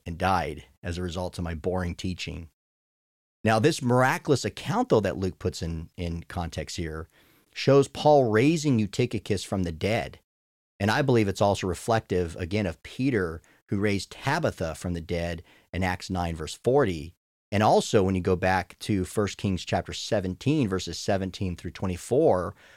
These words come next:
where the prophet Elijah brings back the widow's son to life. Now, some commentaries, when they look at the Greek, they don't think that Eutychicus was dead, but he was revived. I believe he was dead,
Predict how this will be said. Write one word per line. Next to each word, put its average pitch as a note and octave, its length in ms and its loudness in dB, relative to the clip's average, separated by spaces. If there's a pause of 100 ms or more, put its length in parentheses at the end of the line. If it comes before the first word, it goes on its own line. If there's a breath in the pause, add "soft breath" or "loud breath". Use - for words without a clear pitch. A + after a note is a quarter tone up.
(140 loud breath)
where G#2+ 140 4
the F#2+ 80 -2
prophet B2+ 520 0
Elijah A2+ 800 0 (460 soft breath)
brings G#2+ 340 2
back G#2 320 -2
the G2 100 -4
widow's G#2 400 0
son D3 760 0
to - 100 -8
life. C2 520 -10 (920)
Now, C3+ 160 2
some F#3 260 2
commentaries, A2+ 880 4
when G2+ 180 -2
they G2 60 0
look G#2 220 2
at G2+ 80 -6
the F#2 80 -2
Greek, G2 300 -2
they G2+ 100 0
don't G#2+ 180 -2
think A2 460 -2 (140)
that C#2+ 100 -8
Eutychicus G2+ 640 -4
was E2+ 180 -4
dead, F2+ 680 0 (1080)
but G2 180 -2
he G#2+ 140 -2
was G2 240 0
revived. F2 720 0
I F#2+ 140 2
believe G2 380 0
he G#2 120 -2
was G#2 320 2
dead, F2+ 380 -6